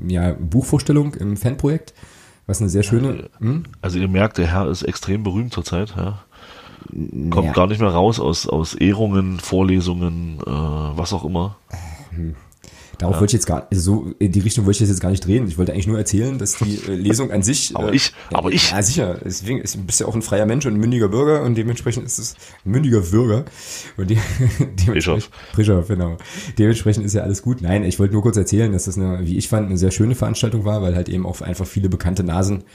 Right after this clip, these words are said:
Speaker 1: äh, den Weg ins Fanprojekt gefunden haben, was ich, äh, ja sowieso, äh, für einen total guten Ort halte. Also an sich müsste man da auch viel öfter hingehen. Die sind jetzt aber gerade dann am Umziehen, äh, neuer Standort, äh, also an einen neuen Standort. Und ich denke aber auch, dass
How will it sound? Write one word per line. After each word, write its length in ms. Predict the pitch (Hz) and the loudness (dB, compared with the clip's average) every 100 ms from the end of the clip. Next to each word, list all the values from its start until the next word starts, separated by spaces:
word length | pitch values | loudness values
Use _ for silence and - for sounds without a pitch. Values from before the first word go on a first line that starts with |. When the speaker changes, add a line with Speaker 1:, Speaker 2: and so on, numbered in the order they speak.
| - - - - - - - | -20 -20 -20 -18 -20 -20 -4
Speaker 1:
äh, 120 | 92 | 0
den 160 | 92 87 | 2 2
Weg 140 | 107 | 2
ins 120 | 98 | 2
Fanprojekt 400 | - 113 104 101 | 0 0 2 0
gefunden 380 | - - 139 127 | 0 -2 2 2
haben, 320 | 123 127 120 | 2 2 0
was 140 | 90 - | 0 0
ich, 340 | - - - | -2 -4 -6
äh, 140 | 78 - | -6 0
ja 160 | 95 | 2
sowieso, 640 | 90 98 87 110 113 98 | 4 4 4 6 4 2
äh, 240 | 92 90 92 | -2 -4 -4
für 140 | - | -2
einen 180 | 92 92 | -2 -2
total 260 | - 90 90 | 0 2 2
guten 220 | 98 95 | 2 -2
Ort 140 | 98 | 0
halte. 260 | 113 104 113 | 2 2 2
Also 160 | 85 82 | 2 0
an 140 | 87 | 2
sich 160 | 98 98 | 0 -2
müsste 200 | 90 95 | -2 -2
man 120 | 90 | 0
da 220 | 90 87 | 2 0
auch 100 | 76 | -2
viel 180 | - 90 | 0 0
öfter 380 | - - 104 98 | 0 2 2 2
hingehen. 460 | 92 107 107 107 | 2 2 2 2
Die 60 | 95 | 0
sind 140 | 82 87 | 0 -2
jetzt 120 | - | 0
aber 140 | 87 | 0
gerade 240 | - 82 87 | 2 2 2
dann 160 | 90 | 2
am 100 | 85 | 0
Umziehen, 580 | 101 120 - 95 113 113 | 0 -2 2 2 0 -2
äh, 160 | 92 87 | -2 0
neuer 280 | 85 87 | 2 0
Standort, 500 | 87 92 90 92 - - _ _ _ _ _ _ _ - | 0 -2 0 -4 -6 -20 _ _ _ _ _ _ _ -6
äh, 60 | - | 0
also 240 | 78 90 | 2 2
an 80 | 87 | 4
einen 80 | 95 | 4
neuen 160 | 90 104 | 4 2
Standort. 460 | 104 98 98 92 | 0 2 0 0
Und 80 | 82 | -2
ich 80 | 82 | -6
denke 200 | 80 85 | -6 -2
aber 200 | 82 73 | -2 -2
auch, 100 | 85 | -2
dass 300 | 85 - | -4 -4